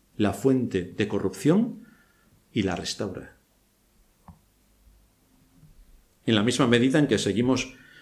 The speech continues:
persistiendo en andar por el camino de obediencia a la verdad, y obedecer ya sabemos que es sumamente doloroso, pero cuando uno ha conocido a Cristo y al Evangelio,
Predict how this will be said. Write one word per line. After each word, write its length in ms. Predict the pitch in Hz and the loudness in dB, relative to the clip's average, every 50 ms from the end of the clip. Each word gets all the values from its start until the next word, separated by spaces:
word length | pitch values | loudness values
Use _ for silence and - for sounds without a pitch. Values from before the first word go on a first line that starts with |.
| - - - - - _ _ | -20 -20 -20 -20 -20 _ _
persistiendo 680 | 147 131 120 - - 127 - - - 147 139 139 135 139 | 8 8 8 8 4 2 2 2 4 4 6 6 6 6
en 100 | 127 123 | 6 6
andar 680 | 123 120 120 139 151 160 156 156 - - - - - - | 6 6 8 8 8 8 8 6 2 -4 -10 -14 -8 2
por 140 | - 120 110 | 4 4 4
el 100 | 110 107 | 6 4
camino 340 | 120 113 117 131 139 139 127 | 2 4 4 6 6 6 8
de 120 | 120 120 | 10 10
obediencia 640 | 113 110 113 113 117 151 180 185 165 156 - - 110 | 10 10 8 8 10 10 10 10 8 6 6 4 6
a 40 | 104 | 6
la 100 | 101 98 | 6 4
verdad, 640 | 98 101 104 127 175 180 202 214 214 - - - - - - _ _ _ _ _ _ _ _ _ _ - _ _ _ _ _ | 2 2 4 6 6 6 4 2 0 -4 -10 -14 -20 -20 -20 _ _ _ _ _ _ _ _ _ _ -20 _ _ _ _ _
y 60 | 113 | 0
obedecer 400 | 104 90 95 92 87 - 113 98 | 2 2 2 2 2 2 2 4
ya 80 | 107 101 | 4 2
sabemos 320 | 98 104 101 107 104 104 | 2 2 0 0 0 0
que 80 | - 113 | 0 0
es 220 | 101 - - - - - | -2 -2 -4 -8 -12 -12
sumamente 920 | - - 196 233 269 294 285 262 214 190 185 208 214 214 202 - 156 143 | 0 4 8 8 10 10 10 8 8 8 8 8 8 8 8 8 8 6
doloroso, 800 | 120 110 95 98 98 135 185 185 - 117 113 175 240 - - - - - - _ _ _ _ _ _ _ _ _ _ _ _ _ _ _ _ _ _ _ _ - | 6 6 4 6 6 6 6 4 4 0 0 0 -2 -4 -8 -16 -20 -20 -20 _ _ _ _ _ _ _ _ _ _ _ _ _ _ _ _ _ _ _ _ 0
pero 160 | 104 95 90 | 0 0 2
cuando 260 | 95 90 90 92 98 | 0 -2 0 0 2
uno 500 | 113 127 117 104 95 85 - - - - _ | 2 2 2 0 -2 -2 -6 -12 -18 -20 _
ha 220 | - 110 113 113 - | -2 0 0 0 2
conocido 840 | 127 117 98 92 90 - - - 113 110 101 92 85 - - - - _ _ _ _ _ | 2 2 2 2 -2 -4 -2 -2 -2 0 0 0 -2 -2 -8 -16 -20 _ _ _ _ _
a 200 | - 90 87 87 | -10 -8 -8 -4
Cristo 680 | - - 123 131 131 - - 101 92 80 69 - - _ _ - | 0 0 2 2 0 -2 -2 -2 -2 -2 -4 -10 -18 _ _ -2
y 100 | 104 104 | 0 2
al 120 | 101 98 | 2 2
Evangelio, 720 | 95 87 87 85 - - - 139 135 104 95 82 - - | 2 0 -2 -4 -6 0 2 2 2 2 0 -2 -4 -8